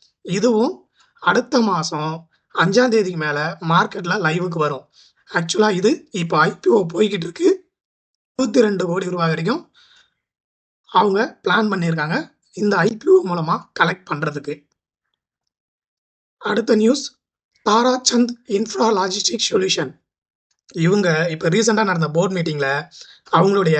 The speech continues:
ஷேரை ஒன் ஈஸ்ட் ஃபைவ் அந்த விகிதத்துல பிரிக்க பாக்குறாங்க. அதாவது already உங்ககிட்ட ஒரு ஷேர் இருந்ததுனாக்கா அது அஞ்சா மாறும். இது இந்த ஒரு வருஷத்துல மட்டும் கிட்டத்தட்ட ஹண்ட்ரட் பர்சன்ட் ப்ராஃபிட் வந்திருக்கு. நீங்க நூறு ரூபா போட்டிருந்தா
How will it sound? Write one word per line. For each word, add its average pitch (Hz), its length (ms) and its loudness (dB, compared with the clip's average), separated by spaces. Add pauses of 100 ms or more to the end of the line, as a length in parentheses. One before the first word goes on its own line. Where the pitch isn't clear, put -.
(160)
ஷேரை 180 440 0 (640)
ஒன் 214 200 4
ஈஸ்ட் - 240 2
ஃபைவ் 160 280 0 (440)
அந்த 185 220 0
விகிதத்துல 180 480 0 (160)
பிரிக்க 220 260 0
பாக்குறாங்க. 147 460 -4
அதாவது 160 360 2 (500)
already 202 340 2
உங்ககிட்ட 190 360 -2
ஒரு 185 160 0
ஷேர் 202 280 0
இருந்ததுனாக்கா 165 540 -2
அது 185 240 0 (180)
அஞ்சா 180 380 0
மாறும். 165 400 -2 (640)
இது 196 140 4 (260)
இந்த 202 300 -4
ஒரு 214 200 4
வருஷத்துல 247 400 0
மட்டும் 170 320 -2 (160)
கிட்டத்தட்ட 185 360 -2 (500)
ஹண்ட்ரட் 277 500 0
பர்சன்ட் 196 340 -4 (420)
ப்ராஃபிட் 254 400 2 (100)
வந்திருக்கு. 170 460 0 (600)
நீங்க 170 280 -2
நூறு 208 220 2
ரூபா 220 100 4
போட்டிருந்தா 190 360 -4